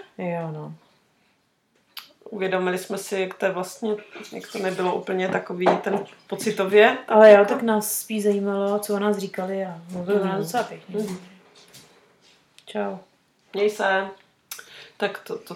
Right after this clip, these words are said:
Speaker 2: to, no.
Speaker 1: A ještě teda, jak jsme jeli z toho parku v pátek, tak jsme <laughs> jeli kolem hřiště a tam stála dodávka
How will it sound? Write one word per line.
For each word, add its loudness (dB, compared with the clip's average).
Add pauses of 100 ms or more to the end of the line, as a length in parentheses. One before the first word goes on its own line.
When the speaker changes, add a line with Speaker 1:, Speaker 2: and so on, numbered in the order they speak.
(120)
Speaker 2:
to, -12
no. -12 (320)
Speaker 1:
A -10
ještě -6
teda, 2
jak -2
jsme -4
jeli -4
z -12
toho -10
parku -8 (400)
v -20
pátek, -8 (140)
tak -14
jsme -8 (280)
<laughs> -20
jeli 4
kolem -2
hřiště -8 (580)
a -4
tam 0
stála 2
dodávka 0